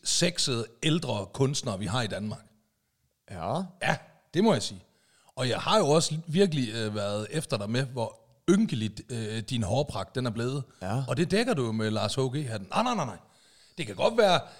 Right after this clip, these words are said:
Speaker 1: det kan godt være, jo, det kan godt være, at der er et, et lille, et lille sarkastisk twist over mine udtalelser
Speaker 2: Ja, det
Speaker 1: omkring
Speaker 2: synes
Speaker 1: dig.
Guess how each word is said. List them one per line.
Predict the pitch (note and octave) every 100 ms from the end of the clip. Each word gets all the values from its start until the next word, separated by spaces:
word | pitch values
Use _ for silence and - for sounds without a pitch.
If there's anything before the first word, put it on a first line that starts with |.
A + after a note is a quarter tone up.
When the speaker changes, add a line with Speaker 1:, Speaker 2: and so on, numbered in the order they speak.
| -
Speaker 1:
det |
kan | C#3+
godt | - G#3
være, | F#3+
jo, | C#3 F3+ A3
det | D3
kan | A2
godt | A#2+ F#3
være, | F#3
at | E3+
der | -
er | -
et, | D#3+ B2+
et | C3+
lille, | A#2 D#3 F3 D3+ B2 A2 G2+ D#2+ _ _ _ _ _ -
et | B2+
lille | C#3 F#3 B2
sarkastisk | - - - - F3+ - C#3+ - _ -
twist | - G3+ G3+ -
over | C#3 C#3
mine | A#2+ A2+
udtalelser | C3 C#3 C3+ G#2 B2
Speaker 2:
Ja, | B2+
det |
Speaker 1:
omkring | D#3 C#3+
Speaker 2:
synes | F3
Speaker 1:
dig. | A2